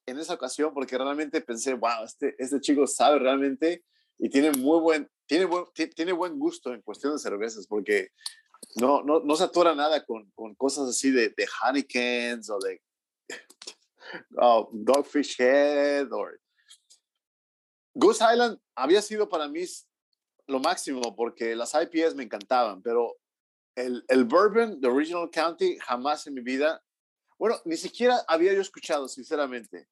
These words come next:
Para serte sincero, David, no había yo escuchado sobre esto y realmente me dio, me dio mucho interés y me dio mucho, me dejó una, una muy buena impresión sobre, sobre ti, mano, porque, ah, supe, supe en aquel entonces que conocías de cerveza y,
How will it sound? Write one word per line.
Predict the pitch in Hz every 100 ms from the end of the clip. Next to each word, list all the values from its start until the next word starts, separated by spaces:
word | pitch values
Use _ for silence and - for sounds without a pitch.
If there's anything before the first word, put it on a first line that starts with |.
| _
Para | 127 135
serte | 170 170
sincero, | 160 143 156 151
David, | 147 147 139 -
no | 127 135
había | 151 151
yo |
escuchado | 139 - - 127 120
sobre | 117 104 98
esto | 98 - 98
y | 92 92 - _ _
realmente | 117 139 160 165
me | 151 131
dio, | 143 156 -
me | 135
dio | 131 151
mucho | 175 175
interés | 143 127 147 143
y |
me | 127
dio | 131
mucho, | 151 160 170 143 - - _ _ _ _ _
me | -
dejó | 156 165
una, | 202 220
una | 170 180 202
muy | 202
buena | 196 214
impresión | 196 165 - 170 180 151
sobre, | - 135 131 117
sobre | - 127 127
ti, | - 151
mano, | 139 113
porque, | 101 101 - 110 107 -
ah, | 104 101 98 - _ _ _ _
supe, | - - 196 185 -
supe | - 180 208
en | 175
aquel | - 165
entonces | 147 156 147
que | - 113
conocías | 120 123 - 165
de | 147
cerveza | 139 120 131 139 151 139
y, | 110